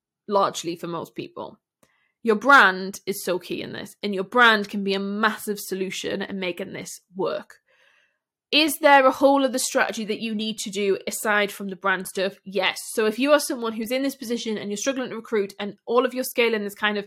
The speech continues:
being weighed down and is slowing down because of you can't get access to the level of team members or the volume of team or the expertise that you need, then that is a different, you know, we need to have a conversation around that. You can come and do a strategy intensive with me.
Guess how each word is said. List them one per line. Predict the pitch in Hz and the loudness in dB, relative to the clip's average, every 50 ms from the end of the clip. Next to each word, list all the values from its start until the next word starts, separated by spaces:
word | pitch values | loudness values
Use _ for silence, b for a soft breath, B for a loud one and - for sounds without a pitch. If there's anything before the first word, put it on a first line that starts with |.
| B B B B B B B B | B B B B B B B B
being | 233 233 226 233 220 | -2 0 0 2 4
weighed | 233 226 214 202 | 6 6 6 4
down | 208 269 254 240 226 | 6 6 6 6 6
and | 220 214 | 4 0
is | 208 202 208 - | 0 -2 -2 2
slowing | 262 269 269 254 240 226 233 | 6 6 6 6 6 2 2
down | 214 190 185 175 185 214 - _ - | 0 0 0 0 -2 -8 -10 _ -2
because | - 214 220 - - 254 240 226 214 208 | -2 -2 -2 -2 -4 -2 -2 0 0 2
of | 202 185 180 180 175 - B B B B B B 226 | 2 2 2 0 -4 -8 B B B B B B -10
you | 214 | -8
can't | - - 233 226 220 214 | -2 2 2 4 4 4
get | 214 208 | 2 0
access | 214 208 - - 208 202 208 - | 0 0 -4 -8 -8 -8 -8 -10
to | - 190 | -10 -6
the | 214 202 | -2 0
level | 202 220 233 240 240 240 240 | 2 2 2 2 2 0 -2
of | 226 226 | -2 -2
team | - 254 233 214 | -4 -6 -6 -6
members | 220 220 220 208 | -6 -4 -4 -4
or | 196 | -4
the | 175 190 | -6 -6
volume | 185 196 226 233 233 233 220 220 | -2 2 2 2 2 2 -2 -6
of | 220 220 | -6 -8
team | - - 247 226 220 214 202 | -8 -8 -6 -4 -4 -4 -4
or | 196 180 | -4 -4
the | 190 190 185 165 - - | -2 -2 -2 -4 -4 -6
expertise | 202 202 - - - - 240 240 240 214 | -10 -12 -12 -16 -12 -6 -2 -2 -2 -2
that | 190 180 | -4 -8
you | - 185 | -12 -10
need, | 180 180 175 170 185 190 196 _ B B B B B | -10 -8 -8 -6 -6 -8 -8 _ B B B B B
then | 214 214 214 214 | -2 -2 2 4
that | 233 226 - | 2 2 2
is | 247 233 | 2 -2
a | 240 202 | -4 -4
different, | - 240 233 - - 220 220 202 - | -4 -4 -4 -4 -6 -6 -6 -4 -4
you | 220 | -4
know, | 196 151 | -4 -4
we | - 175 226 226 | -4 -4 -6 -4
need | 220 226 220 220 | -4 -4 -4 -4
to | - 233 | -4 -6
have | 208 202 | -6 -6
a | |
conversation | 202 - 196 185 196 - 294 277 285 277 277 254 | -6 -6 -8 -8 -4 0 0 0 0 -2 -6 -8
around | 247 247 | -6 -4
that. | 247 247 226 - | -2 -2 -2 -2
You | 226 220 | -4 -10
can | - 202 | -10 -10
come | - 220 208 208 | -10 -8 -6 -6
and | 202 | -4
do | 208 202 190 | -4 -4 -6
a | |
strategy | - - - - - - 196 - 190 | -6 -6 -8 -8 -10 -10 -12 -10 -10
intensive | 185 180 - 285 285 277 269 285 254 226 | -10 -6 -2 -2 -2 0 -2 -4 -4 -2
with | 240 240 240 247 | -2 -4 -2 -2
me. | 233 233 220 220 214 | -4 -2 -2 -4 -6